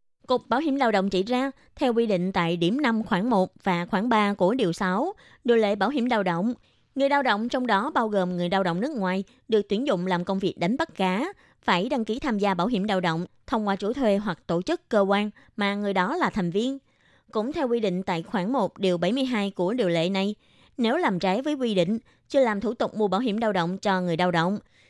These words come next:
sẽ xử phạt gấp bốn lần phí bảo hiểm, tính từ ngày đầu tiên người lao động bắt đầu làm việc,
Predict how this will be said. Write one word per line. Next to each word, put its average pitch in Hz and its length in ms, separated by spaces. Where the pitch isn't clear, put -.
sẽ 226 220
xử 233 220
phạt 196 280
gấp - 180
bốn 226 220
lần 208 220
phí 240 120
bảo 220 160
hiểm, 233 340
tính 330 200
từ 277 120
ngày 190 180
đầu 185 140
tiên 208 220
người 180 120
lao 190 120
động 175 200
bắt 277 140
đầu 196 140
làm 170 180
việc, 196 220